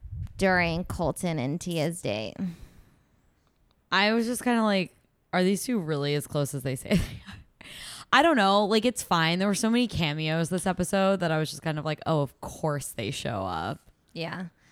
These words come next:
Speaker 1: Um, I thought that Tia was, handled herself well as a best friend, though.
Speaker 2: Yeah.
Speaker 1: She's just like, "He's saying all of this stuff to you."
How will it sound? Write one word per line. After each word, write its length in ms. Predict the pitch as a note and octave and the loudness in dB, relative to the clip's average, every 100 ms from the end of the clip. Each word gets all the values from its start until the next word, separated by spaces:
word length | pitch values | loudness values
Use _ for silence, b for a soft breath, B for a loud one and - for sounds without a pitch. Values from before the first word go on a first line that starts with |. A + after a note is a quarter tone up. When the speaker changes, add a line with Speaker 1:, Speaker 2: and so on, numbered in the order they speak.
| b b b b b - | b b b b b 0
Speaker 1:
Um, 440 | G#3 G3+ G3 F#3+ - - | 2 2 0 -8 -12 -4
I 400 | G3+ C4+ E4 - - _ _ - | 2 2 0 -6 -14 _ _ -2
thought 280 | C4+ C4 B3 B3 - | 2 4 2 -4 0
that 300 | A#3 A3+ A3+ | 2 0 -4
Tia 360 | - A3 A#3 A3 | -6 0 0 0
was, 400 | G#3+ G#3+ F3+ F3 - _ _ _ - | -2 -2 -4 -14 -20 _ _ _ -12
handled 640 | G3 G3 G3 G3+ G#3 G3 | -6 -2 -2 -2 -2 -4
herself 460 | G3 G3+ F#3+ F#3+ F3 | -4 -6 -2 -2 -2
well 220 | F3+ F3+ | 0 0
as 120 | F3+ | 0
a 60 | F3 | -2
best 260 | E3+ F3+ - | -4 -4 -4
friend, 280 | F3 F3+ | -4 -4
though. 320 | C#3+ D3 D#3+ F#3+ A#3+ | -4 -4 -4 -6 -4
Speaker 2:
Yeah. 480 | A#3+ D4+ D4 A3+ - | 2 2 4 0 -2
Speaker 1:
She's 180 | A#3+ A3+ | -8 -8
just 160 | A#3+ | -6
like, 120 | C4 - | -8 -8
"He's 300 | B3+ C4+ G#3 | -6 -6 -4
saying 320 | B3 C#4 C4+ | -2 -2 -2
all 200 | - G#3+ | -2 -2
of 120 | A3 | -2
this 160 | G#3 G#3 | -4 -8
stuff 340 | - F#3 F#3+ - | -6 -6 -6 -6
to 80 | |
you." 440 | C#4 D4+ E4+ F#4 | -6 -4 -4 -4